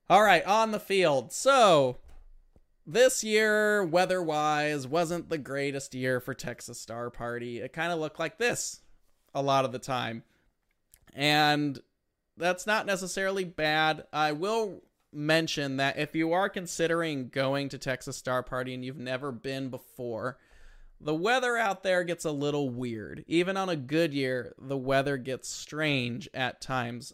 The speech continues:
Uh, it's very open out there. It's not uncommon to have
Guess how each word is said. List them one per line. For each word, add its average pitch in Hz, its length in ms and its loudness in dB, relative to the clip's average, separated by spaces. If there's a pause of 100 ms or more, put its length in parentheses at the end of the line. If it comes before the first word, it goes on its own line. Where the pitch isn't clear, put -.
Uh, 127 480 0
it's - 160 -16
very 147 520 0 (100)
open 165 440 -2
out 170 300 -6
there. 180 480 -4
It's 139 220 -10
not 135 360 0
uncommon 147 600 -6
to 143 80 -8
have 139 520 -4